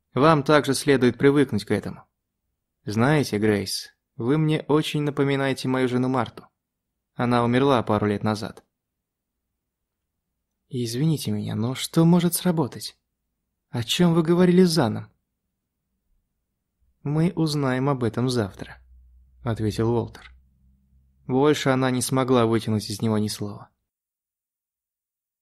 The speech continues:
Это был третий день пребывания Занов на Земле.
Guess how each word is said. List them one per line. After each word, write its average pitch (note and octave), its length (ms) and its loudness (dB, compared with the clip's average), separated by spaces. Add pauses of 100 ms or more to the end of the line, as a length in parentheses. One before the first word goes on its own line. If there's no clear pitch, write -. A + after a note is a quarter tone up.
(600)
Это D#3 320 2
был C#3+ 160 4
третий C3 340 4
день A#2+ 240 2
пребывания A#2 640 2
Занов G#2+ 380 0
на A2 100 0
Земле. G#2+ 500 -8